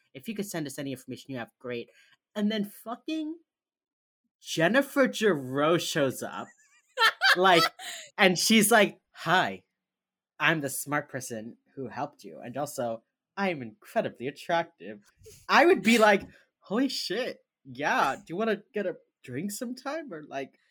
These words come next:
Speaker 1: what? <laughs>
Speaker 2: Like, imagine calling the B A U, getting this,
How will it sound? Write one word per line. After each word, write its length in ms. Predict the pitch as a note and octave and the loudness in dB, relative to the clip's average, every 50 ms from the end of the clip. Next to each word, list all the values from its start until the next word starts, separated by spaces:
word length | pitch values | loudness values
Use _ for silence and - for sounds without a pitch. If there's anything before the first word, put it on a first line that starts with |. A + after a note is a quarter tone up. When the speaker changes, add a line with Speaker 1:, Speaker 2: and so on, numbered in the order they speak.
| _ _ _ _ _ _ _ | _ _ _ _ _ _ _
Speaker 1:
what? 120 | - - - - A2 - - - _ _ _ - | -16 -14 -12 -12 -12 -14 -16 -20 _ _ _ -2
<laughs> 1300 | A3 G#3 - F4 F4 - C5+ - _ D5 C#5+ D#4 D4 - - D#4+ D#4 D4+ - C#4 D4 C4+ - - - - - _ _ _ _ _ _ - - F#4 - - - - - _ | -2 0 0 0 -2 -2 -4 -4 _ 2 2 4 4 4 4 6 4 4 4 2 2 2 2 2 0 0 -4 _ _ _ _ _ _ -10 -10 -8 -8 -10 -12 -14 -16 _
Speaker 2:
Like, 320 | E4+ F4+ G4 G4+ E4 - _ _ _ _ _ _ _ _ _ D#4+ | -4 -2 -2 -2 -2 -6 _ _ _ _ _ _ _ _ _ -2
imagine 380 | F4 F#4 F#4 F#4 G#4 B4 D5+ D5+ C#5+ B4 | 0 0 0 0 0 0 -2 -4 -6 -8
calling 500 | - - - D#4 D4+ D#4 E4 E4+ E4+ D#4+ | -10 -2 2 2 4 4 4 2 0 0
the 100 | D4 D4+ | -2 -2
B 260 | B3 - C#4 C4+ C4+ | -2 -2 0 2 4
A 100 | C4 B3+ | 4 4
U, 440 | C4 B3 A3+ A#3 A3+ A#3 A#3+ A#3 G3 | 2 2 0 0 2 2 2 0 0
getting 400 | G#3 A3 A3 C4 C4 D#4 D#4+ D4+ | -4 -6 -4 -2 -2 -2 -2 -2
this, 480 | D4 C#4+ C#4 C4+ B3+ - - - - | -2 -2 -2 -2 -2 -4 -4 -6 -8